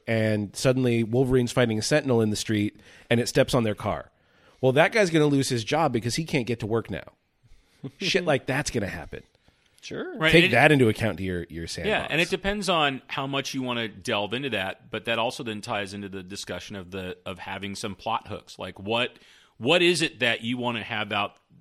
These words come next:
Speaker 3: have be presented to your players that is the interesting areas that they can at least start going down,
Speaker 1: Mm-hmm.
Speaker 3: right? Like,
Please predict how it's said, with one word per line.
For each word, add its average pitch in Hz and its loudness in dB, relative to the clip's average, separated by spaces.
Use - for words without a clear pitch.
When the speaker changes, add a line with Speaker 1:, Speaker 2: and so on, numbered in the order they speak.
Speaker 3:
have 117 -4
be 113 -6
presented 110 -6
to 117 -10
your 104 -8
players 98 -8
that 110 0
is 95 -6
the 104 -10
interesting 131 -4
areas 104 -2
that 98 -12
they 104 -4
can 104 -8
at 98 -10
least 107 -6
start 104 -6
going 95 -6
down, 82 -8
Speaker 1:
Mm-hmm. 104 -2
Speaker 3:
right? 101 0
Like, 104 -2